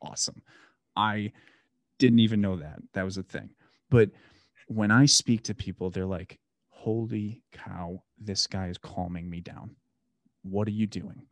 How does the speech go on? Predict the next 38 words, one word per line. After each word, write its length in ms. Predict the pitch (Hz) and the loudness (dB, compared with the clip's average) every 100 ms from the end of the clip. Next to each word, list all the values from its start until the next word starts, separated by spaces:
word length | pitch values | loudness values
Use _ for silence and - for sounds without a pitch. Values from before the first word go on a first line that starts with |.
| _ | _
Right. 200 | 98 98 | -6 -4
And 140 | - 104 | -4 -6
it's, 240 | 98 - - - _ - | 0 -2 -2 -14 _ -6
and 180 | 107 | -2
it's 120 | 104 - | 0 0
for, 240 | 117 107 | 0 0
maybe 240 | 110 107 113 | 0 -2 -2
for 160 | - | -2
the 80 | 110 | -4
first 340 | - 120 - | 0 2 2
time 200 | - 110 | 2 4
in 60 | 107 | 4
their 100 | 104 | 2
life, 280 | 107 113 - | 0 -2 -2
they're 100 | 101 | -6
realizing 600 | 98 101 101 101 101 95 | -2 -2 -2 -4 -6 -8
that 160 | 82 | -8
they 120 | 98 95 | -8 -8
can 160 | 98 | -10
actually 500 | 65 95 - 104 104 | -8 -10 -10 -12 -12
listen 520 | 90 92 98 - 127 151 _ _ _ _ _ _ _ | -10 -4 0 4 4 2 _ _ _ _ _ _ _
to 440 | - 107 95 90 - | -2 -2 -2 -4 -6
this, 340 | 107 - - | -2 2 0
this 220 | - 104 | -2 -2
sensation 680 | - 107 95 - 107 - 113 | 0 0 0 2 2 2 2
that, 160 | 104 101 - | 0 -2 -6
that 200 | 98 98 | -6 -6
is 100 | 98 | -6
going 260 | 101 104 | -4 -4
through 160 | 104 104 | -6 -8
their 100 | 98 | -6
body 420 | 101 95 98 98 | -4 -4 -4 -6
and 120 | - 95 | -8 -8
allow 360 | 92 90 95 | -6 -6 -4
it 100 | 107 | -6
to 100 | - | -8
be 300 | 98 98 95 - | -6 -4 -4 -6
a 320 | 92 92 95 | -8 -8 -10